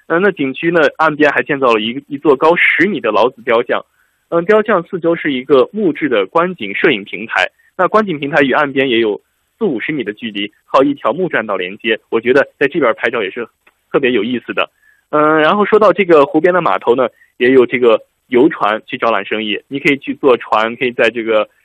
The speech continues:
居安海里面进行，呃，这个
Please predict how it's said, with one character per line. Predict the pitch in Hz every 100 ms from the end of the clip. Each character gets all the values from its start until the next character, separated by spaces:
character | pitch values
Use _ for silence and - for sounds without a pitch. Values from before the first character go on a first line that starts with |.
| _
居 | 135
安 | 131 143
海 | - 107
里 | 113 110
面 | 101 101 101
进 | 117 107
行， | 107 110 _ _ _
呃， | - 107 104 104
这 | 113
个 | 107 104 101 95